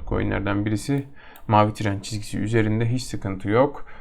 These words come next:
Bakın düştükten sonra şuradan destek almış. Şuradan defalarca destek aldığı için tekrar destek almış. Buradan trendten çıkar çıkmaz keskin düşmüş. Sonra trendten sekmiş.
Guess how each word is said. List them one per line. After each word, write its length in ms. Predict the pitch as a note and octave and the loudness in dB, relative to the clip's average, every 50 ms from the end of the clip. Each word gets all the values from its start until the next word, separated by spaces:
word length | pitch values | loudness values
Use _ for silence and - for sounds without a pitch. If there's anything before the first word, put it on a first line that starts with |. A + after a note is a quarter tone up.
| - - - | -14 -10 -4
Bakın 240 | - - - G2+ G2+ | -4 -2 0 0 0
düştükten 420 | G#2 A2 - - - - A2 G#2+ G#2 | 0 -2 -4 -6 -2 0 0 0 0
sonra 240 | G#2 G#2+ G#2 G2+ | 0 -2 -2 -2
şuradan 380 | G2+ G#2+ A2 G#2+ G#2+ G2+ G2+ G#2 | -2 -2 -2 0 0 0 2 2
destek 340 | G#2 G#2 - - G#2 G#2 - | 0 0 -2 -2 -4 -2 -2
almış. 300 | G2+ G2 G#2 B2 C3+ C#3 | -2 0 0 0 -2 -2
Şuradan 400 | - - G#2+ G#2+ G#2 G#2+ A2 G#2 | -4 -6 -4 -2 0 0 0 0
defalarca 580 | G#2 G2 - G#2 G2+ G2+ G2+ G2 G2+ G2+ G2+ | 0 0 2 2 2 2 2 0 0 -2 -4
destek 340 | G#2+ G#2+ - - G#2+ G#2 - | -4 -6 -8 -6 -4 -2 0
aldığı 260 | G2+ G2 G2 - G2+ | 2 2 2 2 0
için 380 | G2+ G2 - - B2+ C3+ C#3+ C#3+ - - - - - - - - - - - - - - - - - - - - - - - - - - - - - - - - - - - - _ _ - - _ - - - - - - - - - - | -2 -2 -2 -4 -4 -4 -4 -4 -8 -10 -10 -10 -10 -10 -10 -10 -10 -12 -12 -12 -14 -14 -14 -12 -12 -12 -12 -10 -10 -10 -10 -10 -8 -8 -8 -6 -6 -8 -10 -10 -12 -14 -18 -20 _ _ -20 -20 _ -8 -2 -2 -2 -2 -2 -6 -8 -4 0
tekrar 400 | - A#2+ A2+ - A2+ A#2 B2 B2+ A#2+ - - - - - | 0 0 2 6 6 6 6 4 0 -6 -10 -8 0 2
destek 540 | A2+ G#2 G2 - - - A2+ B2 B2+ - - - | 4 4 2 2 -2 2 2 2 2 0 2 4
almış. 560 | G#2+ G#2+ G#2 G2+ G2+ G#2+ C3+ C#3 - - - | 6 6 6 6 4 0 -2 -2 -4 -6 -2
Buradan 520 | A#2 A2 G#2 F#2+ F#2+ A2+ C#3+ E3 E3 - | 2 2 4 4 4 4 2 2 0 -2
trendten 520 | - - A2+ G#2 G2+ G#2+ - B2 A#2 A2+ G#2+ | -4 -2 -2 -2 -2 -2 0 0 0 0 0
çıkar 360 | - - - - A2 G#2 G#2 | -2 -6 -2 0 0 0 0
çıkmaz 340 | - - - B2+ C#3+ D3+ D3+ | -2 -4 -2 0 0 0 -2
keskin 400 | - A#2+ G#2 - - G#2 G2+ G2 | -2 -2 -2 -2 -2 -4 -2 -2
düşmüş. 380 | G2+ G2 - D3 D#3 D#3+ - | -2 -2 0 0 0 0 0
Sonra 340 | - - A2 G#2+ G#2+ A#2+ C3 | -2 -2 0 0 0 -2 -2
trendten 540 | - - G2+ G2 G2+ G2+ - - A#2 C#3 D3+ | -4 -4 -4 -2 -2 -4 -4 -2 -2 -2 -2
sekmiş. 560 | D3 - A2 G2 - - G2+ G2 - - - | -2 -2 -2 -2 -2 -4 -8 -8 -8 -12 -16